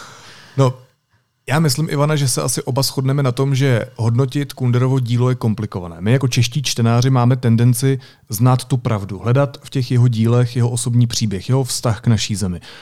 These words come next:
A to ještě umocňuje ten fakt, že sám Kundera někdy od konce osmdesátých let, až na výjimky, jak jsme říkali, nemluví s médii a sám říká, že by za něj mělo mluvit jeho dílo. Takže jakmile je tohle všechno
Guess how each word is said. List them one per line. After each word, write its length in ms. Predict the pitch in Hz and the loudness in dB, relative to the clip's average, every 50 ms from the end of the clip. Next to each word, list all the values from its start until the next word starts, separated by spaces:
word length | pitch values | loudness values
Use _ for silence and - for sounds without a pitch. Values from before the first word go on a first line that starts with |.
| - - - | -20 -12 -10
A 80 | - | -4
to 280 | - 131 139 143 143 147 - | 0 2 2 2 2 0 0
ještě 300 | - 131 104 - - 143 | -2 -2 -2 -2 -4 -2
umocňuje 440 | - 127 120 120 117 - 131 123 120 | 0 2 2 2 2 0 0 0 0
ten 160 | 117 135 139 | 0 0 -2
fakt, 380 | 123 - - 113 117 - - - - _ | -2 -2 -4 -4 -4 -6 -10 -18 -12 _
že 420 | 127 113 117 117 117 117 117 113 - - _ - 117 | -4 -2 0 2 2 2 2 0 -2 -6 _ -10 -8
sám 320 | 120 - - 123 123 131 127 | -4 -2 0 2 2 2 2
Kundera 380 | 123 123 120 113 113 113 120 | 4 4 4 4 4 4 4
někdy 240 | 117 117 117 113 117 | 4 2 2 2 0
od 120 | 117 117 - | -2 -4 -2
konce 260 | - 113 110 - 110 | 0 -2 -2 -2 -4
osmdesátých 760 | 117 - - 120 113 113 - 117 113 120 - 123 120 - - | -4 -2 -2 -2 0 0 -2 -2 -2 -2 -4 -6 -4 -4 -4
let, 280 | 101 98 117 120 - - - | -4 -2 -4 -4 -6 -8 -6
až 140 | 110 - - | -4 0 0
na 100 | 117 104 | 0 0
výjimky, 380 | 98 101 101 95 98 - 110 | 0 0 0 -2 -2 -2 -4
jak 120 | 104 98 - | -6 -6 -4
jsme 140 | - 117 | -4 -4
říkali, 260 | 110 107 104 - 120 117 | -4 -4 -2 0 2 4
nemluví 340 | 117 110 113 117 117 123 | 4 4 4 2 2 0
s 100 | 120 - | 0 -2
médii 420 | - 98 95 98 101 110 123 131 - - - - - - - _ - | -4 -4 -4 -4 -2 -2 -2 -2 -4 -8 -16 -20 -20 -20 -20 _ -10
a 80 | - | -8
sám 220 | - - 117 113 110 | -4 0 0 2 0
říká, 480 | 110 107 - - 113 110 113 113 117 - | 0 -2 -2 -2 -2 0 0 -2 -2 -4
že 160 | 117 120 117 | -4 -4 -2
by 100 | 107 107 | -2 0
za 100 | 104 104 | 0 2
něj 140 | 104 104 104 | 2 2 2
mělo 180 | 107 107 107 | 2 2 2
mluvit 280 | 107 107 104 98 101 - | 0 0 0 -2 -4 -4
jeho 160 | 98 92 95 | -4 -4 -4
dílo. 320 | 95 92 90 87 85 78 76 | -6 -6 -6 -8 -8 -10 -10
Takže 340 | - 92 101 101 123 123 120 - - - - _ - | -10 -4 0 2 2 2 0 -2 -10 -18 -12 _ -2
jakmile 360 | 113 113 123 147 160 165 170 | -2 0 2 4 4 4 4
je 80 | 160 139 | 4 4
tohle 260 | 135 135 123 147 147 | 4 4 4 4 2
všechno 540 | - - 127 117 120 135 143 143 147 151 | 2 0 0 2 4 4 4 4 4 2